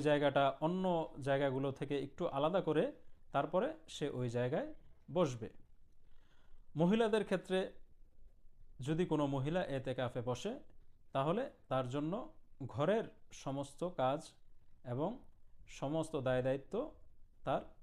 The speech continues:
ছেড়ে দিয়ে তারপরে বসতে হবে। সে যদি এতেকাফে বসে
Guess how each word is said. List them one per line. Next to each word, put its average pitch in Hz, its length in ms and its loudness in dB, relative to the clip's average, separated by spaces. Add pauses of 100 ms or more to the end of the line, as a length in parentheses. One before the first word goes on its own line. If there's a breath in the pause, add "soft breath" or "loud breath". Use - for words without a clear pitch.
ছেড়ে 143 340 -2
দিয়ে 180 200 0
তারপরে 110 360 -4
বসতে - 280 -8
হবে। - 180 -14 (1600)
সে 185 140 4 (680)
যদি 165 180 0 (140)
এতেকাফে 143 520 0
বসে 139 240 -2